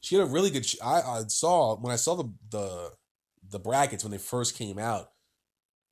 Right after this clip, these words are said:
I kinda figured it was going to be Toni Storm versus Rhea Ripley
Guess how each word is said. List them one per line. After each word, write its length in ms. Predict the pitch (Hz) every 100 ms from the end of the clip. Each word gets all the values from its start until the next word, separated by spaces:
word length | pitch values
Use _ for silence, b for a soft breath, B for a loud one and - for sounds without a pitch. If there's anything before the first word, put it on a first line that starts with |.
| _ -
I 140 | 160
kinda 240 | 202 180
figured 600 | 107 - 165 165 113 92 _ _ _ _ _ _ _ _ -
it 60 |
was 160 | 151 123
going 160 | 139 131
to 60 |
be 260 | 117 139 117
Toni 260 | - 131
Storm 380 | 113 131 135 110
versus 500 | 110 107 107 98 87
Rhea 160 | 101 92
Ripley 400 | 95 101 -